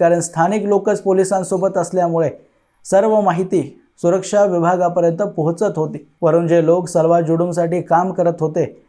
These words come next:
त्यांना दोन पैसेही मिळत होते. ही समस्या सोडवण्यासाठी हिडमा मोठं कांड करायचं ठरवतो,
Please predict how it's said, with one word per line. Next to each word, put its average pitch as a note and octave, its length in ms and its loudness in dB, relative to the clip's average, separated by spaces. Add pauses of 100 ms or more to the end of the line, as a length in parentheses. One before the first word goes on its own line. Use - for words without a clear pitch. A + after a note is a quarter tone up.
(300)
त्यांना F3 200 2
दोन F3+ 260 0
पैसेही E3+ 520 0
मिळत F#3 300 0
होते. D3+ 280 -6 (180)
ही D#3 100 0
समस्या E3+ 500 0
सोडवण्यासाठी E3 1040 0 (260)
हिडमा F3+ 340 2
मोठं E3+ 340 2
कांड F#3+ 360 0
करायचं F#3 420 2
ठरवतो, D3+ 480 -2